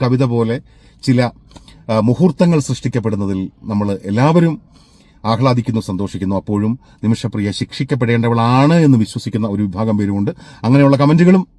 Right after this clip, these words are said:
വരുന്നുണ്ട്. അവര് ഒക്കെ സ്വാഭാവികമായിട്ടും പ-, ഇപ്പം മനുഷ്യര് അങ്ങനെ പലതരത്തിലാണ്. അങ്ങനെ, ഏഹ്, ചിന്തിക്കുന്നവർക്ക്,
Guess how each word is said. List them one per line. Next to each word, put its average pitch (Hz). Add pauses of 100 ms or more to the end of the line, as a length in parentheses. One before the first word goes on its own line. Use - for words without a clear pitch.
(100)
വരുന്നുണ്ട്. 101 (500)
അവര് 208
ഒക്കെ 202
സ്വാഭാവികമായിട്ടും 180
പ-, 110
ഇപ്പം 117
മനുഷ്യര് 139
അങ്ങനെ 160
പലതരത്തിലാണ്. 175 (520)
അങ്ങനെ, 165 (200)
ഏഹ്, 156
ചിന്തിക്കുന്നവർക്ക്, 170